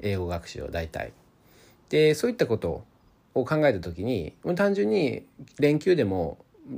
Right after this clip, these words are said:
連休と思わず、平日と同じ時間、一日一時間だったら、平日、あ、休日、連休も一日一時間やってみる。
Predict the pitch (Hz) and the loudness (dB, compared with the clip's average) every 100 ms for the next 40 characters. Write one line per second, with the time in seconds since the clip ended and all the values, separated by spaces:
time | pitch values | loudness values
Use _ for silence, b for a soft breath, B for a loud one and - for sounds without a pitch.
0 | - 135 139 143 147 110 123 135 135 127 | -2 0 2 0 0 0 2 4 4 2
1 | 101 98 64 B B B B _ 160 175 | 0 -4 -6 B B B B _ 0 0
2 | 160 - 160 - _ - 202 131 113 110 | 0 -2 -2 -4 _ 2 4 4 4 0
3 | 113 - _ - 110 110 98 117 _ _ | -4 -6 _ -6 -2 -2 -4 -8 _ _
4 | - 143 143 147 131 95 - 101 104 98 | -4 -2 0 0 0 -6 -8 -8 -6 -6
5 | 92 117 120 120 76 107 - 120 117 117 | -6 -2 0 0 -4 -6 0 0 0 -6
6 | - 104 95 - 135 127 127 143 - 135 | -10 -6 -6 2 4 4 0 -4 0 2
7 | 139 135 131 214 156 78 B B B B | 2 2 0 2 0 0 B B B B
8 | - 120 135 127 90 - - - 69 82 | -2 0 0 0 -6 -8 -12 -10 -10 -10
9 | 71 69 | -10 -10